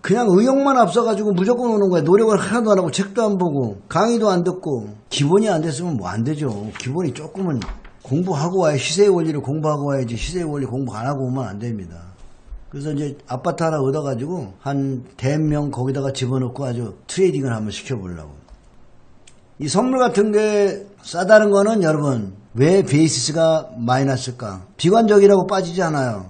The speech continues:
누군간 선물을 싸게 팔아줘야죠. 그 이유가 어디에 있을까? 바로 여기 있어요. 여기 매매 동향 어디 있죠? 요번에는 기관이 비관적이야, <laughs> 이제.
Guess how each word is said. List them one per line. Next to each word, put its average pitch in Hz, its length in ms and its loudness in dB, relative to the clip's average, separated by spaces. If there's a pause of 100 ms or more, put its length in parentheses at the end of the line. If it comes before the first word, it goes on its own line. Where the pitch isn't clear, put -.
(120)
누군간 180 640 4 (100)
선물을 180 480 -2
싸게 165 360 -4
팔아줘야죠. 120 760 -4 (1080)
그 131 160 -2
이유가 117 720 -4
어디에 135 360 2
있을까? 117 580 -4 (240)
바로 110 280 -4
여기 95 220 -8
있어요. 90 340 -12 (200)
여기 143 200 0 (220)
매매 143 400 0
동향 139 320 0
어디 104 180 -8
있죠? 151 300 -12 (380)
요번에는 147 500 0
기관이 165 560 2
비관적이야, 123 640 -2
<laughs> - 80 -2
이제. 123 400 0